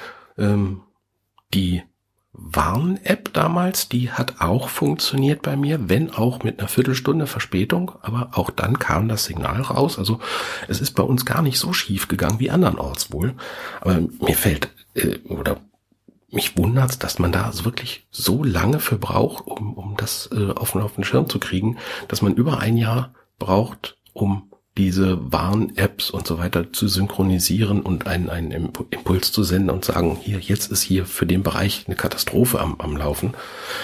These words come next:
Ähm, wir müssen davor die Bevölkerung warnen, dass man da so lange für braucht und, um das zu testen, hm, dass man <laughs> das, das wundert mich ehrlich gesagt.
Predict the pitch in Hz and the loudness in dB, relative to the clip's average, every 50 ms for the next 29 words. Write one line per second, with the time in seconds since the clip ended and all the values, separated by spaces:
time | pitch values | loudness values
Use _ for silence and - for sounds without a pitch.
0 | - - - - - - - - - 87 78 73 76 76 78 76 - _ _ _ | -8 -8 -10 -10 -12 -14 -12 -4 0 0 2 2 0 -2 -4 -8 -14 _ _ _
1 | _ - - 87 92 - - 101 90 82 87 - - 87 82 90 87 - 87 - | _ 2 4 6 6 6 4 4 4 4 2 2 2 2 2 2 0 0 0 0
2 | - - - - - 80 80 76 71 69 69 73 69 69 65 - - - - 69 | 2 2 2 2 0 -2 -4 -2 -2 -2 -2 -2 -2 -4 -4 -4 -4 -4 -2 -2
3 | 69 73 87 95 - - 87 110 151 196 180 151 151 - - 104 - - - - | -2 -2 -2 -2 0 0 0 0 2 2 2 2 0 -2 -4 -4 -4 -2 2 2
4 | 107 - - - - 101 101 - - - - - - - 107 117 - - - - | 2 2 2 -2 -4 -4 -4 -4 -6 -10 -6 -2 0 0 0 0 -2 -4 -6 -4
5 | - - - - - - - - 127 113 104 - - _ _ _ - 98 95 90 | -2 0 0 0 0 0 0 -2 -2 -2 -2 -6 -12 _ _ _ -8 -6 -6 -6
6 | 87 92 - - - - - - - 101 - - - - - - - - - - | -6 -8 -10 -12 -10 -8 -8 -6 -6 -2 0 0 0 0 0 0 0 0 0 -2
7 | - - - - - - - - - - - - - - - 82 - - - - | -8 -14 -16 -12 -10 -10 -10 -8 -4 -2 -2 -2 -2 -2 -4 2 4 4 4 4
8 | 64 - - - - - - - - - - - - - - - - - - - | 0 -2 -4 -6 -6 -6 -8 -8 -8 -10 -10 -12 -10 -10 -10 -10 -10 -12 -14 -16